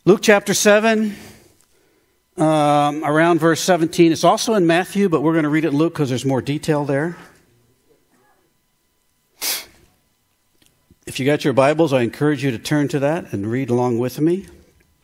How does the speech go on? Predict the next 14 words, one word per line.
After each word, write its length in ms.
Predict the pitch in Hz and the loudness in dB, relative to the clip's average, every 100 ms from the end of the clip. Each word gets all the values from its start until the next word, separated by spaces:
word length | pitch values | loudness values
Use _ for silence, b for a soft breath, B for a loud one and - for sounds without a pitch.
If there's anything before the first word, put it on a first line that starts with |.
| _ - | _ -16
Okay, 180 | - 143 | -6 -2
I'm 120 | 180 | 0
gonna 200 | 240 180 | 2 2
get 160 | 156 160 | 2 2
a 60 | |
running 500 | 131 123 156 165 131 | 2 2 2 2 0
start 480 | - - - 147 143 | -4 -4 2 2 2
at 120 | 117 | -2
this 220 | - 110 - | -4 -4 -6
to 120 | 117 | -6
kinda 180 | 147 123 | -2 -2
set 260 | - 143 | -2 -4
the 80 | 120 | -4
stage. 540 | - 139 127 107 104 | -6 -4 -4 -4 -10